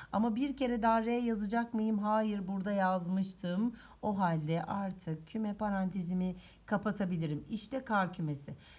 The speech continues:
Devam ediyorum o halde. Kaç elemanlı diyor? Çünkü S burada eleman sayısını soruyor bize.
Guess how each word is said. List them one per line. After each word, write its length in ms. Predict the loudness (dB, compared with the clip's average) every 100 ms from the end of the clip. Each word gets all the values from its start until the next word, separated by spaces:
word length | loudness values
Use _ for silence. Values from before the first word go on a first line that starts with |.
| -4
Devam 360 | 2 4 4 4
ediyorum 360 | 0 0 0 2
o 120 | 2
halde. 320 | 0 -2 -2
Kaç 280 | 0 0 0
elemanlı 640 | 0 0 2 2 2 2
diyor? 260 | 2 0 0
Çünkü 320 | -2 -4 -2 -4
S 360 | -4 -2 -2
burada 520 | -2 -2 2 4 2 0 -16 -8
eleman 560 | 0 2 2 4 4 2
sayısını 560 | 0 -2 -2 -4 -4 -4
soruyor 600 | -4 -4 -2 -2 -4 -6
bize. 640 | -8 -4 -2 0 0 -2